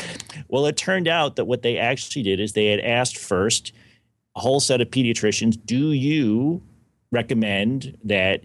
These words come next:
you should give baby food to your child?" And a large number said no, so they took them all out. Then they asked them, "Do you recommend that a, um, a specific brand of baby food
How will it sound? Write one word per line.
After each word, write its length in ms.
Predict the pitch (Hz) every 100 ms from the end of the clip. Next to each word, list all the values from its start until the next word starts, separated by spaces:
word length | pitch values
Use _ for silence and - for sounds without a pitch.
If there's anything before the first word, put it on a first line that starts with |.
| -
you 120 | 110
should 200 | 101 98
give 180 | 107 87
baby 260 | 101 101
food 240 | 110 107 95
to 60 |
your 140 | 107 110
child?" 480 | - 131 - - - _
And 160 | - 80
a 40 |
large 360 | 78 76 76 -
number 220 | 78 71
said 280 | - 87 113
no, 240 | 78 71
so 140 | 139 113
they 140 | 95
took 180 | - 90
them 160 | 98 98
all 140 | 127
out. 260 | 190 - - - - _ _
Then 160 | - 214
they 180 | 185 107
asked 280 | 92 87 -
them, 220 | 104 127
"Do 260 | 110 135
you 340 | 160 151 156 139
recommend 1080 | 131 139 135 113 160 143 101 101 143 160 -
that 540 | 95 98 95 98 - - _ _ _ -
a, 480 | 104 95 92 90 87 -
um, 440 | 90 87 82 85 - -
a 80 | 110
specific 720 | - - 131 - 117 135 113
brand 360 | 135 202 226 139
of 140 | 90
baby 340 | 98 90 85
food 560 | 80 - 80 82 131 139